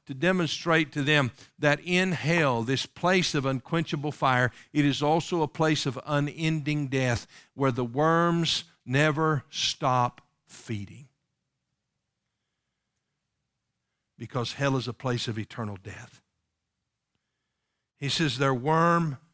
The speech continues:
dieth not." Go back with me to Luke seventeen. Verse number twenty-five.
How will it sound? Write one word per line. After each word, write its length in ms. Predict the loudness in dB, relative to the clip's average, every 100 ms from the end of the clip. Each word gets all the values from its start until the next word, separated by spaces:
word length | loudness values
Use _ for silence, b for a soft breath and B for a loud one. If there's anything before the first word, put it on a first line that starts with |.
| _ _ _ _ _ 0
dieth 720 | 4 4 4 0 -4 -10 -20 _ _ _ _ _ _ -12
not." 540 | -8 -8 -10 -18 -20 _ _ _ _ _
Go 100 | -4
back 300 | 2 2 2
with 120 | -2
me 100 | -2
to 80 | -2
Luke 240 | -2 -2
seventeen. 720 | -4 -6 -6 -8 -8 -10 -10 -14 _ _ _ _ _ _ _ _ _ _ _ _ _ _ _ _ _ _ _ _ _ _ _ _ _ _ _ _ _ _ _ _ _ _ _ _ _ _ _ _ _ _ -20 -12
Verse 400 | -2 0 0 0
number 160 | -2
twenty-five. 880 | -2 -2 -2 0 2 2 0 -6